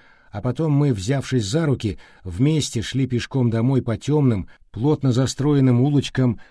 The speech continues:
Сомервилла. Но в две тысячи седьмом что-то изменилось. Джули,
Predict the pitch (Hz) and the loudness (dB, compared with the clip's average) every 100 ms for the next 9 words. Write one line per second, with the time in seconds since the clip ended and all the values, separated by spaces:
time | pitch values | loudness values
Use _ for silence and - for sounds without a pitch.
0 | - - - 147 131 104 90 87 73 69 | -16 -10 -2 2 2 2 -2 -6 -8 -12
1 | - _ _ _ _ _ _ _ _ _ | -16 _ _ _ _ _ _ _ _ _
2 | _ _ _ _ _ _ _ _ _ 101 | _ _ _ _ _ _ _ _ _ -2
3 | 120 139 117 127 151 165 185 160 139 151 | 0 0 0 0 0 0 -2 -2 -6 -4
4 | 143 123 156 202 185 - - 175 175 151 | -2 0 0 2 0 -4 -4 -4 -2 -2
5 | 135 151 147 107 78 - - _ _ _ | 0 0 0 -2 -4 -12 -18 _ _ _
6 | _ _ _ 127 123 196 226 202 185 | _ _ _ -6 -2 2 4 4 2